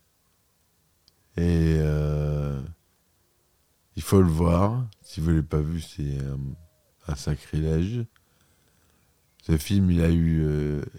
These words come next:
il a repré-, il représente la France pour beaucoup, beaucoup de gens dans le monde entier. Si vous parlez d'un film français à un étranger, il vous dira Amélie Poulain. Vous allez le voir, on va,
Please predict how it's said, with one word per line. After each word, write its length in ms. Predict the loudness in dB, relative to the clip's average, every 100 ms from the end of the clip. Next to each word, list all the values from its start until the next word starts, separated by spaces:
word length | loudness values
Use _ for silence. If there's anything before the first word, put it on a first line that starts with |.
| -12
il 160 | -2 0
a 60 | 0
repré-, 340 | -2 -8 -2
il 100 | -2
représente 560 | -2 -2 0 2 0 0
la 120 | -2
France 320 | -2 -4 -4
pour 240 | -6 -6
beaucoup, 400 | -2 -2 -2 -4
beaucoup 360 | -2 -2 -4 -4
de 80 | -2
gens 320 | -2 -2 -2
dans 200 | -2 0
le 60 | 0
monde 320 | 0 0 -2
entier. 440 | -4 -2 -2 -2 -6 _ -20 -20 _ _ _ _ _ _ _ _ _ -8
Si 100 | -4
vous 260 | -2 -2
parlez 460 | 0 0 2 2 2
d'un 220 | 0 -2
film 240 | -2 -4
français 640 | -4 -4 -6 -2 -2 0 -2
à 100 | -2
un 180 | -2
étranger, 680 | -4 -6 -4 -4 -2 -2 -4 _ -20 -20 _
il 60 | -6
vous 60 | -2
dira 400 | 0 0 2 2
Amélie 460 | 2 2 0 -2
Poulain. 420 | -4 -4 -2 -2 -6 _ _ _ -20 -20 -20 -6
Vous 60 | -2
allez 160 | 0
le 80 | 0
voir, 200 | 0 0
on 180 | 2 2
va, 540 | 0 -2 -2 -4 -8